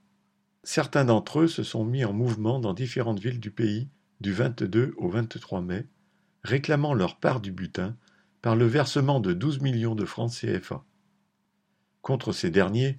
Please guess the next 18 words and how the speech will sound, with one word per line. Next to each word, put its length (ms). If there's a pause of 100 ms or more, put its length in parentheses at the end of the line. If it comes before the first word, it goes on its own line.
(120)
le 160
pouvoir 320
d'Abidjan 560
a 80
usé 280
de 100
la 120
force. 480 (560)
À 100
Bouaké, 600 (200)
les 180
affrontements 460
avec 220
la 100
police 400
et 60
la 120
gendarmerie 640